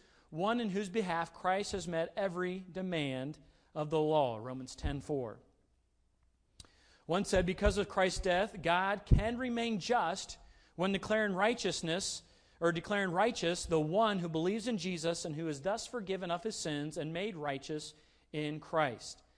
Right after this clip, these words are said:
This is the substance of the gospel. If God pardoned,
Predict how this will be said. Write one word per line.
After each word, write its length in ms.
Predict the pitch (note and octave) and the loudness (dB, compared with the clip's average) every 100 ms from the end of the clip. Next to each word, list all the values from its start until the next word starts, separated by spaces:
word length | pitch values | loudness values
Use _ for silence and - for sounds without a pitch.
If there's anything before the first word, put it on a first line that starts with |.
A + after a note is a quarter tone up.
| _ _ _ - | _ _ _ -12
This 160 | D#3 | -8
is 100 | D#3 | -6
the 80 | D3 | 0
substance 540 | - F3+ E3+ - F3 | 2 2 -2 -6 -4
of 100 | F3+ | -4
the 60 | E3+ | -2
gospel. 580 | F3 E3+ F#3 C3+ G2+ - _ _ - - | -2 -2 -4 -8 -10 -12 _ _ -20 -10
If 140 | D3 C3+ | -8 0
God 300 | G#3+ A#3 - | 4 4 2
pardoned, 720 | - B3 C4 F#3 E3 A3+ | 6 10 10 8 4 2